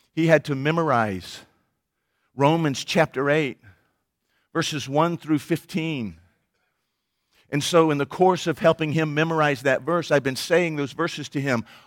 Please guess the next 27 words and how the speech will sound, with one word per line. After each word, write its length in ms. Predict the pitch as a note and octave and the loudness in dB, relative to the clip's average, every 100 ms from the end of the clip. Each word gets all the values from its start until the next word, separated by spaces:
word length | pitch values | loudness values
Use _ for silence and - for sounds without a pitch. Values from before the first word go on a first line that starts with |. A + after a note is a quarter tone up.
| - | 0
over 420 | E3+ F3 C#3 A#2 | 2 2 0 -2
and 140 | A#2+ - | -2 2
over 360 | E3 F3 C3 | 2 2 0
and 160 | A#2+ B2 | -4 0
over 380 | D3 E3 D3 C3+ | 2 2 0 -2
and 80 | B2+ | -2
over 220 | E3 F3+ | 0 0
again 180 | C3 A#2 | -2 -6
for 140 | A#2 | -8
four 260 | - D3 E3 | -6 -2 -2
or 40 | |
five 280 | - B2+ B2 | 0 -2 -2
weeks. 640 | C3 D3+ A#2+ - - - - _ _ _ _ _ _ _ _ - | -2 0 -2 -8 -16 -16 -20 _ _ _ _ _ _ _ _ -4
And 120 | D3+ | 0
when 100 | D#3 | 2
I 100 | D#3 | 2
began 300 | D3+ D3 E3+ | 0 0 0
to 100 | E3+ | -2
say, 180 | - D3 | 0 2
"Holy 280 | C#3 F3 D#3 | 2 0 -2
Spirit, 400 | - F3+ E3+ D3+ | -2 0 2 2
I 140 | D3 | 0
know 180 | D3 F3+ | 0 0
that 160 | E3 D3 | 0 -2
there's 160 | C#3 | -4
something 440 | - - F#3 E3+ D3+ | -4 -4 -4 -4 0
that, 140 | D3 | 0